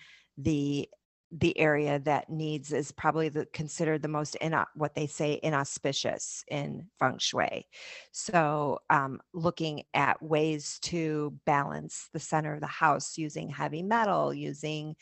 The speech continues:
wind chimes that are, like, six rods of, of metal chimes, but something that can balance that center to create for that inauspicious energy to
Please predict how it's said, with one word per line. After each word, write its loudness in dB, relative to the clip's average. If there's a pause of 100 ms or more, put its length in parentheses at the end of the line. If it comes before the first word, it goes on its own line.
(420)
wind 2
chimes 0 (140)
that 4
are, 2
like, -4
six -8
rods 0
of, -4 (120)
of 0 (240)
metal 4
chimes, -2 (340)
but 4
something 2
that 4 (100)
can -2 (540)
balance 4
that 4
center 0 (340)
to -2
create -2 (260)
for 6
that 10
inauspicious 4
energy 0
to -2